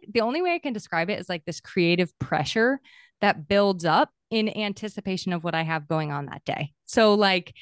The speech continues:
it's like taking a bottle of soda and, like, shaking it up. And then, like, the day that I get to do the thing, it's like, <laughs> so, so that goes for my own content, it goes for clients' content, it goes for, like, if I have shower thoughts about somebody's stuff,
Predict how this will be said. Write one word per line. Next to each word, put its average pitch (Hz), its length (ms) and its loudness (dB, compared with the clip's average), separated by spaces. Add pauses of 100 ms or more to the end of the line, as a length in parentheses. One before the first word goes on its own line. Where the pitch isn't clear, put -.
(160)
it's 214 140 -4
like 247 160 0
taking 247 400 0
a 226 40 2
bottle 180 460 0
of 165 60 -4
soda 160 380 -2
and, 151 100 -10
like, 147 200 -8
shaking 247 560 0
it 233 80 0
up. 160 240 0 (460)
And 233 160 0
then, 226 100 -4
like, 208 180 -4
the 202 80 -6
day 196 260 -4
that 202 140 -2
I 185 120 -2
get 190 200 -10
to 175 240 -4 (160)
do 208 200 -2
the 175 100 -2
thing, 240 480 -2 (220)
it's 202 140 -14
like, 147 240 -10
<laughs> - 1300 -6
so, 269 400 4 (260)
so 330 160 2
that 302 260 2
goes 320 280 4 (560)
for 285 200 4
my 233 240 2
own 240 280 -2
content, 254 580 -4
it 220 120 -6
goes 214 280 -4
for 185 220 -8
clients' 214 560 -2
content, 226 580 -2
it 196 140 -6
goes 202 340 -4
for, 196 300 -4
like, 196 220 -4
if 202 120 -8
I 220 120 -2
have 240 160 -6
shower 196 400 -2
thoughts 220 320 -4
about 208 260 -4
somebody's 202 480 -6
stuff, 202 280 -4